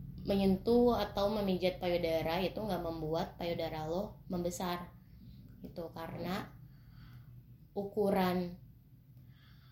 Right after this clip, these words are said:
payudara itu ditentukan oleh faktor genetik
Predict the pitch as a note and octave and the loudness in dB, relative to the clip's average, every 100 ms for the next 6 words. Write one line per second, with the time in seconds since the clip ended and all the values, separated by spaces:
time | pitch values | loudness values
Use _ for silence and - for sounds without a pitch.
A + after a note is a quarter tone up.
0 | - - G3+ F#3+ F#3+ E3 E3 F#3 G#3+ C#4+ | -20 -4 4 8 8 8 6 4 4 2
1 | A#3+ F3+ E3+ F#3+ A3+ B3+ B3 F3 F#3+ A#3+ | 4 2 0 -2 0 0 -2 -4 -4 -4
2 | F#3+ - A3+ G#3 F3+ F#3 F#3+ G3+ | -8 -8 -6 0 0 0 -2 -8